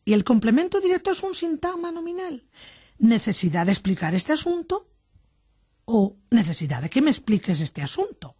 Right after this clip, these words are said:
Ese es un sintagma nominal, cuyo núcleo es necesidad, pero tiene un adyacente. Ese adyacente es la subordinada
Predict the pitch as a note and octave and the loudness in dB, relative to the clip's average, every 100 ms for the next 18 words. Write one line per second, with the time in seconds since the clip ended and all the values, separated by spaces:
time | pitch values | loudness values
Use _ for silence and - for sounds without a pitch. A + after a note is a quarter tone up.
0 | _ - - - - D#4+ G4 F#4 - C#4 | _ -20 -20 -12 -2 0 2 0 0 0
1 | C#4 A#3+ F3+ C#3+ D#3 - A3 D#4 - G#4+ | 2 4 2 -2 -4 2 4 4 2 0
2 | D4 G3+ - F#3 D#3+ B2+ - _ _ _ | 4 2 2 -2 -4 -8 -10 _ _ _
3 | - _ _ _ - - E3 D3 E3 D3 | -20 _ _ _ -8 -2 -2 -2 -4 -4
4 | C#3+ E3 E3+ F3+ E4 D4 D4 G4 A4 G3 | 0 2 2 2 2 0 -2 -2 -6 -6
5 | - _ _ - _ - - G3 A3 B3+ | -8 _ _ -20 _ -8 -4 2 2 4
6 | C#4 C#4 D4 C4+ B3 G#3+ F#3 G#3 A3 G#3+ | 4 2 2 4 4 4 4 4 4 2
7 | E3+ | -2